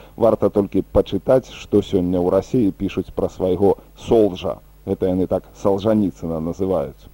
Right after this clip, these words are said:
Што да беларускага чытача, дык тут усё наадварот. Уявіце, як бы вы чыталі раман Караткевіча, пад якім стаяла б пераклад з расейскай. Адразу цень непаўнавартасці, другаснасці, нянаскасці.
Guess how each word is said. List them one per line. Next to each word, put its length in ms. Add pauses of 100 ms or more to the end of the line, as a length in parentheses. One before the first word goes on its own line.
(480)
Што 160
да 160
беларускага 720
чытача, 480
дык 140 (100)
тут 140 (100)
усё 400
наадварот. 640 (400)
Уявіце, 540
як 240
бы 120
вы 80
чыталі 640
раман 400
Караткевіча, 720
пад 240
якім 240
стаяла 480
б 160 (160)
пераклад 560
з 140
расейскай. 680 (480)
Адразу 560
цень 400
непаўнавартасці, 1200
другаснасці, 880 (260)
нянаскасці. 1040